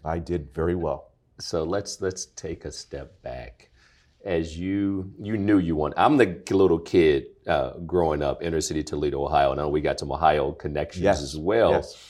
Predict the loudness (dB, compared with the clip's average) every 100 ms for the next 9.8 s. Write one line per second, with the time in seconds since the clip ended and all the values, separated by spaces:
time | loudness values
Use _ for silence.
0 | -20 -4 2 4 6 8 8 8 6 4
1 | 2 2 2 0 0 -2 -2 -2 -4 -4
2 | -4 -4 4 6 6 4 2 -2 2 4
3 | 4 2 -6 0 4 4 6 6 6 4
4 | 2 -2 -2 -2 -2 0 4 4 2 2
5 | 2 2 0 -2 -4 -8 -6 -6 -6 -6
6 | -4 -2 -4 -6 -6 -4 0 2 4 2
7 | 2 2 0 0 -6 -8 -6 -6 -8 _
8 | _ _ _ _ _ _ _ -14 -8 -6
9 | -6 -8 -10 -12 -12 -14 -14